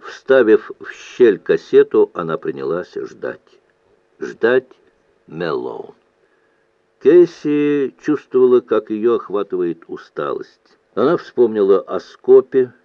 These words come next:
и, закатав рукав, сняла четыре круглых пластыря, налепленных в ряд на руке. Скополаминовый пластырь для борьбы с морской болезнью.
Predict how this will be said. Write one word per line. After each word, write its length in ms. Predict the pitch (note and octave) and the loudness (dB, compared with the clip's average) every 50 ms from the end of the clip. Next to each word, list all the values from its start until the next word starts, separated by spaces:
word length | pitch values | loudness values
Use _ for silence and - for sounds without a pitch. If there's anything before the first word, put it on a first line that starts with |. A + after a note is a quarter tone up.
| _ _ _ _ - | _ _ _ _ -6
и, 120 | E2+ F#2+ | -6 -4
закатав 500 | F2+ - F#3+ - G#2 F#2 - G#2 - - | -2 -4 -2 -2 -2 -2 -2 -4 -2 -2
рукав, 360 | G2+ G2 - C#3 C3+ C3 - _ _ _ _ _ _ _ _ | -4 -2 0 -2 -2 -2 -4 _ _ _ _ _ _ _ _
сняла 520 | _ - - G#2 G#2+ G#2+ G#2+ G#2+ G#2 F#2+ | _ -18 -8 -2 -2 0 2 4 2 2
четыре 460 | - - - E2+ - G2+ F#2 E2 F2 | 0 -4 -10 -8 -4 -4 -2 -2 -4
круглых 640 | D#2+ - _ - F2+ G2+ F#2+ - D2+ D2 - - - | -4 -6 _ -2 0 0 -2 -2 -4 -8 -10 -10 -14
пластыря, 760 | _ - F2 G#2 A2 A2 G#2+ - _ - G#2 G#2 G#2+ G#2 - - | _ -2 0 0 0 -2 -4 -4 _ 0 0 2 2 0 -2 -6
налепленных 800 | G#2 G2+ G2 F#2+ F#2+ G#2 G2 - - G2+ G2 F#2+ F#2+ - - - | -8 -6 -4 0 2 2 0 0 -2 -6 -6 -6 -8 -10 -10 -10
в 100 | C#2+ C#2 | -6 -4
ряд 540 | E2+ D#2+ E2+ E2+ D#2 D2 - _ - - _ _ _ _ _ _ - | -2 -2 -2 -2 -2 -4 -8 _ -20 -20 _ _ _ _ _ _ -20
на 240 | - C2 C#2+ D2 | -20 -14 -12 -10
руке. 380 | - - - _ F#3 F#3+ G3 G3 _ _ _ _ _ _ _ _ _ _ _ _ _ _ _ _ _ _ _ _ _ _ _ _ _ | -10 -10 -6 _ 0 0 0 0 _ _ _ _ _ _ _ _ _ _ _ _ _ _ _ _ _ _ _ _ _ _ _ _ _
Скополаминовый 1300 | _ - - - _ - D3 C#3 - C3+ B2 B2 B2 A#2+ B2+ C3 C#3 C#3 C3+ C3+ C3 B2 B2+ B2+ A#2+ | _ -20 -20 -16 _ 0 2 2 4 4 4 4 4 2 0 -2 -2 -2 -2 -2 0 2 2 2 2
пластырь 680 | - - A2 A#2 B2+ B2+ B2+ B2 _ - C3 A#2 A#2 | -2 -4 -2 -2 0 0 -2 -6 _ -4 -4 -4 -4
для 180 | G2 F#2+ G#2+ G#2+ | -4 -2 -2 0
борьбы 600 | F#2+ G#2 G2+ G2+ F#2+ A2 B2 B2 B2 A#2+ - - | 2 0 0 0 0 0 2 2 2 0 -4 -6
с 100 | _ _ | _ _
морской 460 | G#2+ G#2 G2+ F#2+ - - _ - A2+ | -8 -8 -8 -8 -8 -10 _ -6 -6
болезнью. 680 | G#2+ F#2+ G#2 G#2 G2+ F2 B1 - - _ - - C3 - | -2 -2 -2 0 0 -2 -6 -8 -12 _ -20 -20 -20 -20